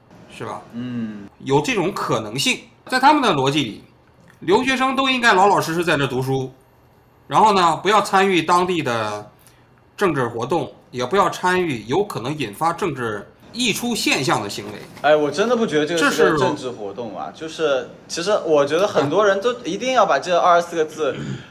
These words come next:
Speaker 2: 作为，呃，Chinese propaganda，
Speaker 1: <clears throat>
Speaker 2: 但是，呃，你可以这么去做这个符号化，
Speaker 1: 嗯。
Speaker 2: 但是你不能忽视这个字本身，
Speaker 1: 嗯。
Speaker 2: 它就是文字，对吧？那，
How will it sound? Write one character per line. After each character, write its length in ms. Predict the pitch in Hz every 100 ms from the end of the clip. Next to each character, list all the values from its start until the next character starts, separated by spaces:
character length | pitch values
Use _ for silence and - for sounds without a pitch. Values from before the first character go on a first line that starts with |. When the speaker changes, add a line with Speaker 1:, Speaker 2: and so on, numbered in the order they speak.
| -
Speaker 2:
作 400 | - - 160 131
为， 380 | 117 117 123 123
呃， 340 | 123 120 120 117 - - -
Chinese 520 | 156 139 143 147 -
propaganda， 640 | 131 135 135 131 123 87
Speaker 1:
<clears throat> 60 | -
Speaker 2:
但 160 | 202 196
是， 300 | 190 175 - - - - - - - - - - -
呃， 280 | - 190 - 226
你 140 | 214
可 180 | 202 285
以 100 | 269
这 140 | 254
么 240 | 220 185 185
去 560 | - 190 175 151 - -
做 300 | 185 165 147
这 280 | 151 151 131
个 340 | 123 113 110
符 200 | - 120
号 220 | 135 123
化， 220 | 127 113
Speaker 1:
嗯。 40 | 98
Speaker 2:
但 140 | 196
是 260 | 196 180 - -
你 100 | 147
不 160 | 160 220
能 160 | 180 180
忽 240 | 196 214
视 180 | - 180
这 100 | 170
个 120 | 175
字 220 | - 196
本 200 | 190 120 -
身， 240 | 151 160
Speaker 1:
嗯。 20 |
Speaker 2:
它 120 | -
就 140 | 180 196
是 140 | 143 117 -
文 220 | 104 120
字， 300 | 156 160 -
对 120 | 127 113
吧？ 240 | 95 85 - - - -
那， 200 | 202